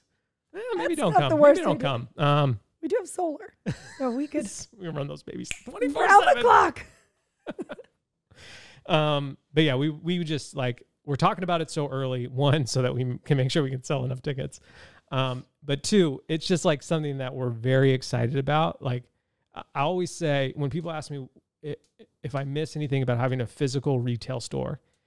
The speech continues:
Speaker 1: And I say
Speaker 2: Mm.
Speaker 1: most of the stuff I don't miss. Like, I don't
Speaker 2: Yeah.
Speaker 1: miss the staff.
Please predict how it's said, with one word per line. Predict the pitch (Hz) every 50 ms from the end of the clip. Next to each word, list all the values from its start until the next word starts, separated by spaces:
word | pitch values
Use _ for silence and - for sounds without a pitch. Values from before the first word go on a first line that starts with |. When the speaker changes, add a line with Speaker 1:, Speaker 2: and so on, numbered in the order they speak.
| _ _ _ -
Speaker 1:
And | 139 131
I | 127
say | 123 - 147 127 - 247 233 220 - 143
Speaker 2:
Mm. | 139 143 143
Speaker 1:
most | 143 151 165 190 180 -
of |
the | - 180
stuff | - - 160 131 147
I | 131
don't | 120 113 110 131 120 120 -
miss. | - 117 - 120 - - - -
Like, | 135 127 123 - _ _ _ _ _ _ _ _ -
I | 131
don't | 123 123
Speaker 2:
Yeah. | 120
Speaker 1:
miss | 120 127 120 - - - _
the | 139 135
staff. | 123 - - 202 185 185 180 160 -